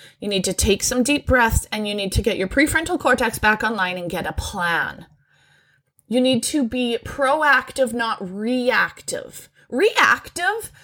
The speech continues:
while it looks good, you know, with virtue signaling, like, "Look at me taking action," it is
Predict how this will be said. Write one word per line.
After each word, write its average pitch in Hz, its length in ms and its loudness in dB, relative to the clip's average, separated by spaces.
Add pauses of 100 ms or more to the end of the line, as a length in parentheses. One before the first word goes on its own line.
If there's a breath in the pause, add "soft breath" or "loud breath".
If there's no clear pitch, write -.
(140 soft breath)
while 294 260 2
it 277 140 0
looks 254 420 0
good, 320 320 2
you 294 80 -2
know, 269 100 -2
with 208 220 0
virtue 277 340 0
signaling, 277 520 0
like, 226 180 -2
"Look 427 200 4
at 403 100 0
me 392 140 -4
taking 359 360 0
action," 339 400 -4
it 330 260 -2
is 285 600 0